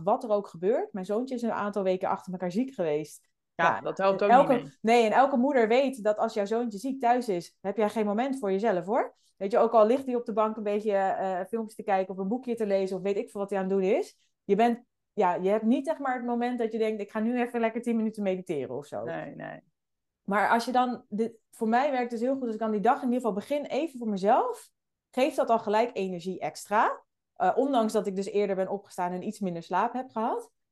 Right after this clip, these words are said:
Speaker 1: Eh, maar dat werkt wel door in de rest van de dag, waardoor ik me minder druk voel. En merk ik ook dat als ik inderdaad zie, mijn to-do-lijst qua werk is gewoon eigenlijk nog te lang voor mijn gevoel.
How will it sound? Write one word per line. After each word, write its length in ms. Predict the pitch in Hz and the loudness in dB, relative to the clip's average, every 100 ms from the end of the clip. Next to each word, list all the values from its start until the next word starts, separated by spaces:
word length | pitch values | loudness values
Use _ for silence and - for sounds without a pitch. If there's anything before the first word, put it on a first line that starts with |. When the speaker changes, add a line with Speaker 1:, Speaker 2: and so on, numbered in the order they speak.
| _ _ | _ _
Speaker 1:
Eh, 320 | - 202 202 | -8 -6 -6
maar 200 | 196 202 | -2 0
dat 120 | 233 196 190 | 0 -2 -2
werkt 320 | 196 240 254 | 4 4 4
wel 200 | 233 269 | 2 2
door 220 | 220 262 | 2 0
in 140 | 247 220 | 0 -4
de 60 | |
rest 260 | 202 247 - | -4 -6 -8
van 100 | 208 | -6
de 60 | |
dag, 220 | 190 208 190 | 0 0 0
waardoor 240 | 180 196 | -4 -2
ik 80 | 208 | -2
me 100 | 190 | -2
minder 300 | 208 226 175 | -2 -2 -2
druk 240 | 185 233 | -4 -6
voel. 480 | - 214 254 453 480 _ _ _ _ | -6 -4 0 0 -2 _ _ _ _
En 300 | 202 202 202 185 | -6 -4 -4 -8
merk 320 | 190 190 202 208 | -8 -4 -4 -6
ik 160 | 185 | -4
ook 200 | 196 285 | 0 0
dat 120 | 269 | 0
als 200 | - 196 | -4 -2
ik 280 | 208 196 - _ _ _ _ _ _ _ - | -2 -4 -6 _ _ _ _ _ _ _ -8
inderdaad 540 | 196 190 208 262 277 | -4 0 2 2 0
zie, 220 | 247 214 | -4 -2
mijn 160 | 190 185 | -2 -4
to-do-lijst 800 | 208 190 277 269 175 180 - - | -4 -2 0 2 2 2 -4 -4
qua 220 | 196 180 | -2 0
werk 320 | 208 226 214 | 2 0 0
is 140 | 208 | -8
gewoon 220 | - 190 190 | -8 -10 -2
eigenlijk 420 | 220 294 277 226 | 0 0 -2 -4
nog 120 | 220 | -4
te 120 | - | -2
lang 220 | 202 202 | -2 -2
voor 100 | 196 | -4
mijn 180 | 196 185 | -6 -6
gevoel. 440 | 185 - 196 180 | -8 -6 -4 -4